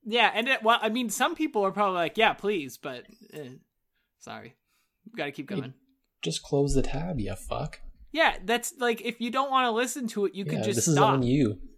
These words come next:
Speaker 1: Yeah, I think if
Speaker 2: asshole.
Speaker 1: you've gotten this far, you're pretty committed to it, and I don't know why. Either you're married to me or our one friend who listens to this. So,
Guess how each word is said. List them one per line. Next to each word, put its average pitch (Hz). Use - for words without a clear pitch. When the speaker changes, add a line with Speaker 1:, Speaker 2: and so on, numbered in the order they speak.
Speaker 1:
Yeah, 175
I -
think 359
if 427
Speaker 2:
asshole. -
Speaker 1:
you've 302
gotten 220
this 180
far, 202
you're 170
pretty 202
committed 156
to 196
it, 202
and 165
I 196
don't 185
know 143
why. 165
Either 170
you're 151
married 180
to -
me 160
or 151
our 151
one 160
friend 165
who 143
listens 165
to 131
this. 123
So, 131